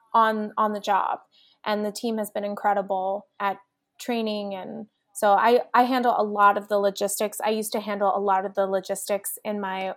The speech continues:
internship as well. When I worked as a, as a writer's assistant,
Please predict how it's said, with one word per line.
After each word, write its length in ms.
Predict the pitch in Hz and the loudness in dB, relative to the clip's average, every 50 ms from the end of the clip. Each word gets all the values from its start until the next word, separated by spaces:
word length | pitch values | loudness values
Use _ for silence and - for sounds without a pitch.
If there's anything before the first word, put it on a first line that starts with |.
| _ _ _ _ _ _ _ _ _ - | _ _ _ _ _ _ _ _ _ -4
internship 480 | 220 214 208 - 208 202 - 208 202 202 - | -4 -4 -4 -4 -8 -6 -4 -4 -4 -4 -4
as 140 | 202 196 - | -8 -6 -4
well. 460 | 202 185 190 190 202 202 208 214 - _ - | -2 -2 0 0 0 -2 -4 -6 -8 _ -10
When 140 | 220 208 | -8 -6
I 60 | 196 190 | -6 -6
worked 380 | 185 190 190 - _ - - - _ _ _ _ _ - | -6 -6 -8 -8 _ -18 -18 -18 _ _ _ _ _ -4
as 140 | 214 208 214 | -2 -2 0
a, 240 | 196 196 190 196 - _ - | -2 -2 -4 -6 -8 _ -6
as 120 | 214 202 | -6 -4
a 40 | 202 | -4
writer's 320 | 190 185 185 202 196 - 208 | -4 -4 -4 -6 -8 -8 -10
assistant, 580 | 196 - 208 196 - - 208 202 202 202 - | -12 -10 -10 -8 -6 -6 -6 -6 -6 -8 -10